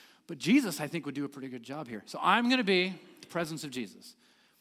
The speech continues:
These are all modes of prayer that we have either forgotten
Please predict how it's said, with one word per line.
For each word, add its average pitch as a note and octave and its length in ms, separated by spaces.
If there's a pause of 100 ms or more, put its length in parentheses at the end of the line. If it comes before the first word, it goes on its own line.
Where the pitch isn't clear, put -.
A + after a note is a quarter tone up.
(500)
These C#4+ 240
are D#4+ 100
all C4+ 220
modes B3+ 300
of B3+ 160
prayer G#3 580 (1400)
that G#3 120
we B3 220
have G#3 380 (560)
either A3+ 300
forgotten A3 840